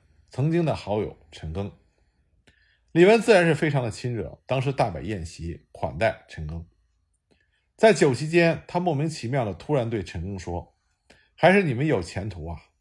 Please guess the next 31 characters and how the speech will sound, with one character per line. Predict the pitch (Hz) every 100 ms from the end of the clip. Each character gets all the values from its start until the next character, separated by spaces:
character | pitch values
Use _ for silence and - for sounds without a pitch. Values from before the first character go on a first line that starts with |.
| _
我 | - 107
们 | 135
可 | -
没 | 73 82
前 | - 76
途 | -
了。” | - _ _ _ _ _ _ _ _
陈 | - 156
赓 | 175
当 | 170
时 | 170
非 | 165 175
常 | 143
的 | 135
诧 | - 147 -
异， | - _ _ _
就 | - 120
问 | 139 90
道， | 82 _ _ _ _
说 | 170
：“老 | 160 98
同 | 131
学， | 143 139
你 | 87
这 | 160 127
话 | 110 101
是 | 87
什 | 82 76
么 | 95
意 | 98
思？” | -